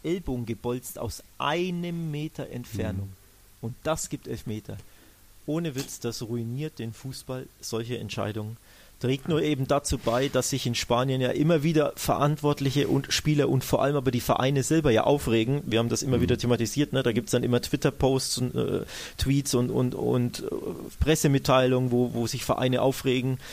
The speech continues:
Speaker 1: und sagen, ja, wir wissen nicht, warum da gepfiffen wurde und da nicht. Wir fühlen uns betrogen. Genau
Speaker 2: Mhm.
Speaker 1: aus diesem Grund, weil es solche hanebüchen schlechten Handspielentscheidungen gibt. Furchtbarer Call.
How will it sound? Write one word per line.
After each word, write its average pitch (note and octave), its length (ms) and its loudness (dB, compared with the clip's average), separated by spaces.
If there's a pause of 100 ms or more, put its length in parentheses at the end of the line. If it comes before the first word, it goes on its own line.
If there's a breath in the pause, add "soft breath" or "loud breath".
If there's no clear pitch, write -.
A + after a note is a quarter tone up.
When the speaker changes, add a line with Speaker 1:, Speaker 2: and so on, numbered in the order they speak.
(360 loud breath)
Speaker 1:
und A#2+ 160 0
sagen, A#2+ 260 4
ja, A#2+ 140 4
wir A#2+ 120 4
wissen C3 200 0
nicht, A#2 120 -2
warum A#2+ 300 2
da B2 160 4
gepfiffen B2+ 440 -2
wurde B2+ 200 4
und A2 140 2
da A2 120 4
nicht. C3+ 280 0
Wir A#2+ 100 2
fühlen B2 240 0
uns A#2+ 140 -4
betrogen. A#2+ 580 0
Genau A2+ 540 2
Speaker 2:
Mhm. F#2 60 -4
Speaker 1:
aus A#2 260 0
diesem B2 320 -4
Grund, A2+ 320 -4
weil G#2 140 0
es - 120 -4
solche A#2 500 -4
hanebüchen B2+ 920 -2 (180 loud breath)
schlechten A2+ 840 -2
Handspielentscheidungen G#2+ 1080 -4
gibt. - 320 -10 (1300 loud breath)
Furchtbarer E3+ 680 4
Call. D3 360 4